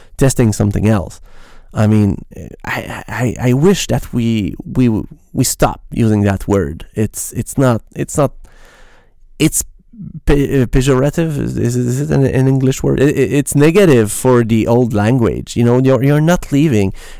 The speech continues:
and everything that you've learned so far is, is still very valuable. You can, you know, you can bring your baggage from language to language, and they are, they are mostly all the same at the end of the day. I mean, it's, it's not the syntax that is difficult. It's, it's,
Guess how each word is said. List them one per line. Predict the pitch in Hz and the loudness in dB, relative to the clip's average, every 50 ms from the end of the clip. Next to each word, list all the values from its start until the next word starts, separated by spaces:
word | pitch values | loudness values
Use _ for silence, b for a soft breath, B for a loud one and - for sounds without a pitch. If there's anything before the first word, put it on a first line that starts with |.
| B | B
and | B 135 127 127 | B 2 4 4
everything | 143 156 180 220 226 - 208 190 160 | 4 2 2 0 0 2 2 4 4
that | 139 123 117 - 120 | 4 2 2 0 -2
you've | 117 101 98 | -2 0 0
learned | 101 120 139 135 117 107 - | 2 2 4 4 2 2 2
so | - 113 104 | 0 -2 -2
far | - - 123 123 117 107 104 | 0 0 2 4 4 4 4
is, | 101 107 - | 2 0 -2
is | - - 120 107 | -2 -2 -2 -2
still | - - 147 135 127 | 0 0 0 0 2
very | 107 101 117 139 139 131 127 113 | 2 2 2 4 4 4 4 2
valuable. | 98 104 101 98 104 107 117 127 127 117 - 67 - B B B B B B B | 2 0 -2 0 0 2 2 2 2 0 -2 -4 -6 B B B B B B B
You | B 123 135 165 196 208 | B 0 2 2 2 2
can, | - - 151 143 131 127 123 120 110 - 113 | 2 2 2 4 4 4 4 2 0 -2 -2
you | 113 - | 0 2
know, | 135 123 123 | 2 2 2
you | 139 - | 2 2
can | - 175 131 104 | 0 0 0 2
bring | - 113 127 123 117 | 2 2 4 4 4
your | 113 110 104 | 4 2 2
baggage | 92 104 107 120 127 113 110 104 95 - | 0 0 0 0 0 0 0 0 -2 -4
from | - - 107 107 101 98 | -2 0 0 2 2 2
language | 101 110 117 110 107 104 104 104 - - | 2 2 0 2 0 0 0 -2 -4 -4
to | - 101 | -2 0
language, | 104 101 117 135 117 104 98 80 73 - | 0 2 2 2 2 0 0 0 0 0
and | 107 107 104 98 - b b b b b b b | 0 0 0 0 -2 b b b b b b b
they | 143 156 | 2 4
are, | 151 143 131 131 127 - - | 6 6 6 4 4 2 -2
they | - - 220 | -4 -4 -2
are | 302 302 190 | 0 2 2
mostly | 127 117 120 131 131 117 - 120 113 | 4 4 4 4 4 2 2 2 2
all | 101 95 90 | 2 0 0
the | 85 87 82 | -2 -4 -4
same | - 117 113 110 107 104 95 | -2 0 0 2 2 0 0
at | 92 90 92 | -2 -2 -2
the | 98 101 | -2 0
end | 107 104 | 0 0
of | 101 95 | 0 0
the | 107 101 | -2 0
day. | 98 117 113 101 92 | 0 0 0 0 0
I | 85 | 0
mean, | 87 104 110 110 104 98 b b b b b b b b b b b b b b b _ | 0 0 0 0 0 -2 b b b b b b b b b b b b b b b _
it's, | - 139 - - - - | -2 0 0 0 -2 -2
it's | - - 135 - - - | -2 -4 -4 -2 0 2
not | 208 175 139 | 2 2 2
the | 117 110 | 0 0
syntax | - - 120 120 117 - 117 113 117 117 - - | 2 2 2 2 2 2 2 2 2 2 0 0
that | 107 95 | 0 0
is | 95 104 95 | 0 0 0
difficult. | 87 104 101 - 135 127 - 92 98 - | 0 0 0 0 -2 0 0 -2 -2 -2
It's, | 104 104 - - - | -2 -4 -4 -4 -6
it's, | - 104 98 - - - - | -4 -4 -4 -4 -6 -12 -14